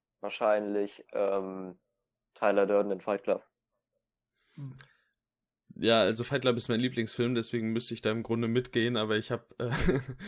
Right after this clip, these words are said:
Speaker 2: ich hab letztens, äh, Snatch gesehen und da find
Speaker 1: One
Speaker 2: ich den
Speaker 1: Punch
Speaker 2: auch
Speaker 1: Mickey
Speaker 2: so
Speaker 1: ist so geil, Alter.
Speaker 2: <laughs>
Speaker 1: Hast
Speaker 2: Also,
Speaker 1: du Deu-,
Speaker 2: der,
Speaker 1: hast du
Speaker 2: der
Speaker 1: Deutsch
Speaker 2: Typ
Speaker 1: oder
Speaker 2: kann
Speaker 1: so?
Speaker 2: einfach alles.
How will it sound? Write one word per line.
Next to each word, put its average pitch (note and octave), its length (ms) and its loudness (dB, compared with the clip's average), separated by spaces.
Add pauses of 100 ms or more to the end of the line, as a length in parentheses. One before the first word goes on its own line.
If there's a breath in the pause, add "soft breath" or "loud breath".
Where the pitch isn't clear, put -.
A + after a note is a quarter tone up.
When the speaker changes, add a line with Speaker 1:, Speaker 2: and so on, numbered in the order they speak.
(160 loud breath)
Speaker 2:
ich - 100 -8
hab A2+ 160 0
letztens, A2 560 -4
äh, F#2+ 280 -4
Snatch A2+ 520 -2
gesehen G2+ 520 -4 (460)
und - 160 2
da - 520 6
find G3 140 10
Speaker 1:
One G3+ 140 12
Speaker 2:
ich A3 80 0
den F#3 80 4
Speaker 1:
Punch E3+ 260 10
Speaker 2:
auch - 20 -6 (100)
Speaker 1:
Mickey F3 100 10
Speaker 2:
so E3+ 380 10
Speaker 1:
ist C3 60 2
so F3+ 80 10
geil, F3 460 12
Alter. E3 400 12
Speaker 2:
<laughs> C#3+ 560 4 (580 loud breath)
Speaker 1:
Hast A#2+ 180 10
Speaker 2:
Also, C3 200 8
Speaker 1:
du C#3 40 2
Deu-, B2 220 12
Speaker 2:
der, F2+ 80 8
Speaker 1:
hast B2+ 240 4
du - 20 0
Speaker 2:
der C3 120 6
Speaker 1:
Deutsch C3+ 280 10
Speaker 2:
Typ - 100 4
Speaker 1:
oder C#3+ 40 6
Speaker 2:
kann E3 140 8
Speaker 1:
so? - 80 -2
Speaker 2:
einfach C#3 600 2 (120)
alles. C3 400 -2